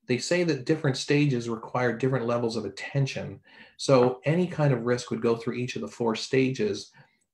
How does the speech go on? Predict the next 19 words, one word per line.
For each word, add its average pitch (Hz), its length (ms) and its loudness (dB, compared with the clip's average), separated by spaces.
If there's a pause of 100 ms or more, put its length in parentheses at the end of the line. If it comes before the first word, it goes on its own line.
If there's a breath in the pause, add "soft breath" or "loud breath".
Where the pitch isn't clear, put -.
Um, 117 300 -2
but 123 160 2
when 156 120 4
we're 202 140 2
talking 151 400 0
about 117 200 2
an 110 100 0
uncertain 117 600 0
risk, 107 400 -6
we're 117 160 -4
particularly 117 1120 -2
concerned 110 760 -4 (360 loud breath)
about 110 360 0
tolerance. 120 880 -4
That 123 180 0
is 123 120 -2
a 107 60 -8
key - 240 -6
question. 110 560 -8